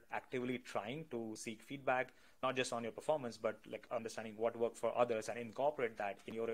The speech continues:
own experience, making sure that you have open line of communication with your manager about what is expected from your role and are you actually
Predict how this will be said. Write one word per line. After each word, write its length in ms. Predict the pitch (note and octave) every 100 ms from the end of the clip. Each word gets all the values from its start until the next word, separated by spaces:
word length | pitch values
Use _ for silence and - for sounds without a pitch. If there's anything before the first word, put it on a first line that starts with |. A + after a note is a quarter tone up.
| A#2+
own 140 | A#2 A2+
experience, 540 | G#2+ B2+ G#2+ G#2+ A2 - - -
making 260 | A#2+ B2 C3+
sure 240 | - C3+
that 280 | B2 A#2 A#2 -
you 340 | A#2+ A#2+ A#2+ - -
have 320 | - A#2+ A#2+ B2+
open 240 | B2+ B2+
line 180 | A#2 A#2+
of 100 | -
communication 500 | A#2 A2 A2 - A2+
with 160 | A2+
your 80 | A#2
manager 420 | C3+ D#3+ A#2+ A2 -
about 220 | A2+ G#2+ - - -
what 100 | A2+
is 60 | A#2+
expected 400 | - - B2 A#2+
from 180 | A#2 A2+
your 100 | A2
role 180 | D#3+ A#2
and 160 | A2 A2+
are 140 | G#2+
you 120 | A#2+
actually 460 | A2+ G#2 A#2 A2+